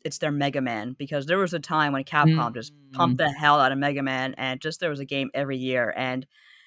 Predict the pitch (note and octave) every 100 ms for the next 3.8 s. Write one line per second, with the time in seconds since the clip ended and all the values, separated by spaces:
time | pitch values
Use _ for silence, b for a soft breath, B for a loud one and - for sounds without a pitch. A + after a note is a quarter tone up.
0 | b - A3 G4 G4+ D4 C4+ - D#3+ E3
1 | - _ - D#3 C#3+ - E3 - E3 D3
2 | F#3+ F3+ D#3+ D3+ - D#3 C#3 - C3+ C3
3 | B2+ B2+ B2 B2 A2+ B2 A2+